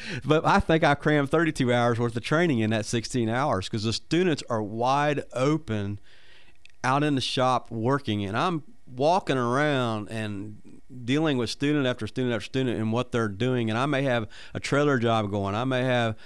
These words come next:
a, uh, student working on the F one fifty, uh, certification program. I have students working on Merc Cruisers. I have students doing hundred hours, and I have students doing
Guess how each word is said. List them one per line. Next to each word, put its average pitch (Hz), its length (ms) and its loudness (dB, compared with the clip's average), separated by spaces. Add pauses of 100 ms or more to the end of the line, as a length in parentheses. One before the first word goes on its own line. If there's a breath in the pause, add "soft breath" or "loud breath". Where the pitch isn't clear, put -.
(220 loud breath)
a, 110 420 0
uh, 107 140 -2
student 131 320 2
working 127 240 2
on 117 60 0
the 107 140 -2
F 127 180 0
one 127 160 2
fifty, 123 540 0 (260 loud breath)
uh, 110 360 0
certification 123 800 -2
program. 107 320 0
I 110 60 2
have 113 100 0
students 135 300 -2
working 123 220 -2
on 107 100 0
Merc 139 240 2
Cruisers. 117 480 0 (260 loud breath)
I 123 80 0
have 127 140 0
students 131 320 -2
doing 117 200 0
hundred 151 300 4
hours, 117 480 2
and 107 120 -4
I 113 40 0
have 117 140 0
students 131 340 -2
doing 120 440 -2